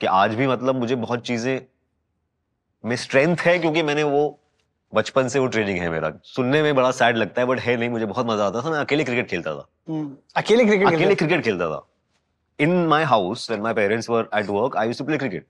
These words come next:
Speaker 1: with the ball। So I was the one throwing the ball, I was the one replying with the bat।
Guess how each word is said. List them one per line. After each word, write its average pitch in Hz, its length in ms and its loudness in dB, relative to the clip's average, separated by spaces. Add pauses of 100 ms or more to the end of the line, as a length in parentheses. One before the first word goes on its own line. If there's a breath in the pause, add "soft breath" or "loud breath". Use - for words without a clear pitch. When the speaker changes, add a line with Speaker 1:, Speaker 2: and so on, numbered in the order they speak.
(300)
Speaker 1:
with 120 140 -2
the 147 120 4
ball। 101 140 2 (300)
So - 60 -14 (120)
I 95 140 2
was 139 220 2 (340)
the 131 140 4
one 139 180 4
throwing 131 280 0
the 135 140 0
ball, 127 200 0 (200)
I 104 120 6
was 139 180 2
the 139 140 0
one 135 220 0 (380 soft breath)
replying 113 320 -2
with 127 120 0
the 123 100 0
bat। 110 140 4